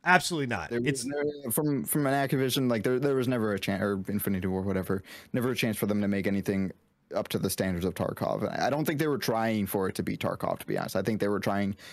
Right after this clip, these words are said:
Speaker 2: to, uh, just make a game that could pull some of those people.
Speaker 1: I don't, I,
Speaker 2: I,
Speaker 1: I
Speaker 2: I
Speaker 1: don't
Speaker 2: don't
Speaker 1: even
Speaker 2: know.
Speaker 1: think they did that. I think that this was another version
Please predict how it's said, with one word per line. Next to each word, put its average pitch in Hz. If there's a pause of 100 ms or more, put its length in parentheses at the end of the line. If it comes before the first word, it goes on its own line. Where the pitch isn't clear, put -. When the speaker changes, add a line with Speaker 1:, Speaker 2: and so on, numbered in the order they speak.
(340)
Speaker 2:
to, 95
uh, -
just 110
make 110
a 104
game 101
that 98 (800)
could 101
pull 104
some 101
of 87
those 92
people. - (380)
Speaker 1:
I 202
don't, 262
I, 196
Speaker 2:
I, -
Speaker 1:
I 185
Speaker 2:
I 240
Speaker 1:
don't 254
Speaker 2:
don't 185
Speaker 1:
even 165
Speaker 2:
know. 165
Speaker 1:
think 165
they 151
did 151
that. 202
I 202
think 247
that 151
this 180
was 135
another 143
version 123